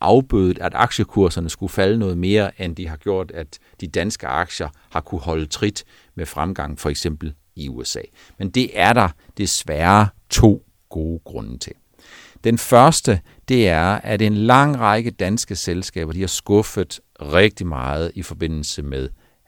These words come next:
øh, kvartalsregnskaberne. Jeg tænker jo selvfølgelig først og fremmest på Novo Nordisk, som lavede sin alt andet end ikoniske nedjustering, hvor de halverede de langsigtede vækstforventninger fra ti til fem procent bare seks måneder efter, at de meldte ud, at alt er godt.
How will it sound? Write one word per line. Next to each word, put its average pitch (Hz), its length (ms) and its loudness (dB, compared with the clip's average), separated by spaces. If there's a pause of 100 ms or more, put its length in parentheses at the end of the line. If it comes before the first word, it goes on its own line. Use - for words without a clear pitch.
(140)
øh, 65 340 -8
kvartalsregnskaberne. - 800 -6
Jeg 85 100 -8
tænker 98 240 -4
jo 85 60 -2
selvfølgelig 95 280 -2
først 90 200 -2
og - 40 -20
fremmest 82 220 -4
på 76 80 -8
Novo 71 200 -6
Nordisk, 92 520 0
som 78 200 -6
lavede 80 260 0
sin 73 260 -8 (480)
alt 87 220 0
andet 87 260 0
end 80 160 -4
ikoniske 90 760 4
nedjustering, 85 640 -4
hvor 76 80 -4
de 78 120 -4
halverede 87 500 0
de 78 140 -10
langsigtede 80 720 0
vækstforventninger 73 800 -8 (360)
fra 85 100 0
ti 92 200 -4
til 80 120 -6
fem 87 180 -4
procent 78 440 -6 (460)
bare 87 280 2
seks - 460 -4
måneder 87 360 -6
efter, 78 420 -6 (360)
at 76 140 -10
de 85 80 -6
meldte 73 300 -4
ud, 82 120 -2
at 69 100 -4
alt 73 200 -6
er 71 40 -4
godt. - 340 -10